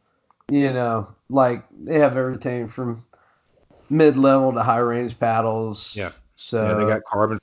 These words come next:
Speaker 2: fiber, fiberglass, composite. Um,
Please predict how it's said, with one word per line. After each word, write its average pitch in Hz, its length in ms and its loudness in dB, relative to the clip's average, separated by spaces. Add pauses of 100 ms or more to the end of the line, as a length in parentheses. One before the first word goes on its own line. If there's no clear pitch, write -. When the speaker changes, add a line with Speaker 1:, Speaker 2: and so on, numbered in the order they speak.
Speaker 2:
fiber, 98 240 -6
fiberglass, 95 1080 -8
composite. 90 640 -8 (680)
Um, 85 460 -14